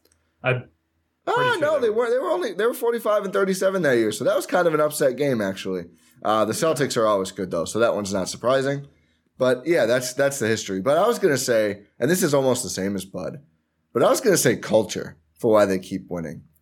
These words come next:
Speaker 2: I mean,
Speaker 1: Yes,
Speaker 2: spec-,
Speaker 1: Ty.
Speaker 2: specifically a culture of defense, and that's how they're doing it, like, on the court. But I think you look around the league, and there's teams like,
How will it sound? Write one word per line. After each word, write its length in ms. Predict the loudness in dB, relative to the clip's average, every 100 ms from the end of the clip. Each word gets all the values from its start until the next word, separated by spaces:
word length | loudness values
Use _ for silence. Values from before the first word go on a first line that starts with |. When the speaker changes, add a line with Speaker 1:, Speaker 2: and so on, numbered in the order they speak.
| _ -2
Speaker 2:
I 80 | 2
mean, 100 | 2
Speaker 1:
Yes, 500 | 2 0 0 -2 -2
Speaker 2:
spec-, 140 | 0
Speaker 1:
Ty. 360 | 0 -2 -6 -6
Speaker 2:
specifically 840 | -6 -2 -2 0 0 0 0 0
a 60 | 0
culture 460 | 0 0 2 2
of 160 | 2 0
defense, 540 | 0 2 2 0 0
and 120 | 0 0
that's 180 | 0
how 260 | 0 2 2
they're 160 | 2 2
doing 300 | 2 2 0
it, 160 | 0
like, 260 | -2 -4 -6
on 200 | -4 -4
the 80 | -6
court. 420 | -2 0 0 -4 _ _ _ _
But 120 | 0
I 40 | 0
think 160 | 0
you 120 | 0 0
look 180 | 2 2
around 200 | 2 4
the 100 | 2
league, 340 | 4 4 2
and 100 | 0
there's 180 | 0 -2
teams 480 | -4 0 0 0 2
like, 440 | 2 2 -4